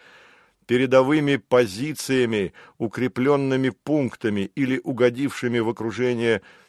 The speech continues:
частями пожертвуют без сомнения, если жертва эта окажется выгодной в стратегическом плане.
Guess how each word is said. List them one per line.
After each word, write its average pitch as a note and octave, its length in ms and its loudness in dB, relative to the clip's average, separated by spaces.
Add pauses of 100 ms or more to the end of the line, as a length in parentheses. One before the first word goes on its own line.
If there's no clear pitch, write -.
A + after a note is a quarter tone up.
частями B2 800 0
пожертвуют A2+ 760 0
без G2+ 200 -4
сомнения, A2+ 640 -2
если G#2 360 -4
жертва A#2 520 2
эта B2+ 380 4 (260)
окажется G#2 680 -4
выгодной A2 560 -2
в - 60 -10
стратегическом G2 800 -8
плане. E2+ 420 -8